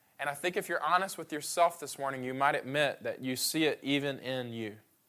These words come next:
An overabundance of self, pride. So we're gonna be talking about this, that this morning. If you got your Bibles,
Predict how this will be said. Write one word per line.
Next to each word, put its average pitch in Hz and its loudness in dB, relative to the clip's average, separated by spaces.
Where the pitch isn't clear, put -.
An 123 -6
overabundance 165 4
of 117 -8
self, - -6
pride. 117 0
So 156 -6
we're 190 2
gonna 233 2
be 226 0
talking 208 0
about 131 0
this, - -14
that 123 -2
this - -14
morning. 127 -8
If 127 -10
you 185 0
got 170 2
your 165 -2
Bibles, 139 0